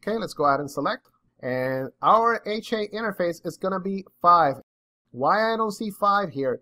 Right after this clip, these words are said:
Do you remember what we have to do in the beginning? We have to enable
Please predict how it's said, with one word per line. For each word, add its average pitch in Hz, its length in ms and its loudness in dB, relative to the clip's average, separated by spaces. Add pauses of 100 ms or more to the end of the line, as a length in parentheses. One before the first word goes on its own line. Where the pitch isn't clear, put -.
Do 135 60 -6
you 147 120 0
remember 220 360 2
what 208 160 0
we 202 80 0
have 214 180 0
to 214 100 -6
do 214 120 -6
in 220 80 -6
the 214 60 -6
beginning? 208 500 -6
We 160 160 -6
have 214 400 -6
to 208 100 -4
enable 190 560 -4